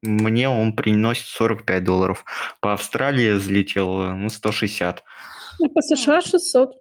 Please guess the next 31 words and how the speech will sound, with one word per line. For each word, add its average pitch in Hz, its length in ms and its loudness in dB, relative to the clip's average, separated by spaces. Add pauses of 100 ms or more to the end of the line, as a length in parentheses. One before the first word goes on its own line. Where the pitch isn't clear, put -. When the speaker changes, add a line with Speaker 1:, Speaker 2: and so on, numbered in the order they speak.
(580)
Speaker 2:
<laughs> 254 680 -2
Speaker 1:
Я 151 240 4
не 196 120 6
знаю, 180 200 4
откуда 120 240 0
у - 20 2
тебя 117 140 0
такая 117 280 -2
ставка. 170 600 -6 (460)
Speaker 2:
Да. 262 140 2
Speaker 1:
Надо 233 220 -4
будет 339 280 2
Speaker 2:
Ну, 277 60 4
я 294 120 6
Speaker 1:
это 233 100 2
Speaker 2:
же 226 40 2
Speaker 1:
отдельно 254 360 2
Speaker 2:
не 240 60 2
скидывала. 226 520 2
Speaker 1:
обсудить. - 240 -16
Speaker 2:
<laughs> - 1040 0
Не, 269 100 6
ну 240 120 6
Speaker 1:
У - 0 -
Speaker 2:
там, 269 120 4
Speaker 1:
меня 165 120 2
Speaker 2:
э, - 40 -2
Speaker 1:
по- - 80 2
Speaker 2:
старт 262 360 2
от 240 120 0
четырёхсот. - 680 -2